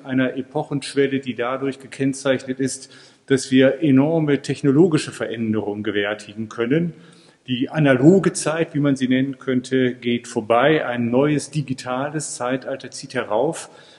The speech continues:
das uns vor ungeahnte neue Möglichkeiten stellt. Technische Disruptionen, also gravierende Veränderungen, werden dazu führen, dass wir uns in allen Bereichen des Lebens auf veränderte Verhältnisse werden einstellen können.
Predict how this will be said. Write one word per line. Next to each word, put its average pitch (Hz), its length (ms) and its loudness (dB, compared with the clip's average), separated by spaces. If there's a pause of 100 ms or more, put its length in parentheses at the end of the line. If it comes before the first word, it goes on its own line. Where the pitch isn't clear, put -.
das 147 160 0
uns 170 220 0
vor 156 240 -2
ungeahnte 170 800 0
neue 156 260 6
Möglichkeiten 165 680 0
stellt. - 480 -16 (300)
Technische 170 640 2
Disruptionen, 165 1200 4
also 139 220 -6
gravierende 160 640 -2
Veränderungen, 143 720 -2
werden 139 200 -2
dazu 135 280 -6
führen, 156 440 2 (340)
dass 139 200 -4
wir 151 120 4
uns 156 180 -2
in 151 140 -4
allen 180 340 0
Bereichen 143 540 -2
des 131 200 -6
Lebens 147 380 -2
auf 135 220 -14
veränderte 160 560 -4
Verhältnisse 147 640 -6
werden 143 220 -2
einstellen 139 600 -2
können. 143 320 0